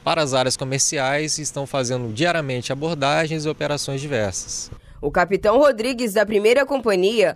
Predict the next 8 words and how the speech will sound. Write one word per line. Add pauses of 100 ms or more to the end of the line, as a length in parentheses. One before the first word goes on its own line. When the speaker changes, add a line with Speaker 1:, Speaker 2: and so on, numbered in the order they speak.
Speaker 2:
orienta
também
os
consumidores
a
evitarem
algumas
atitudes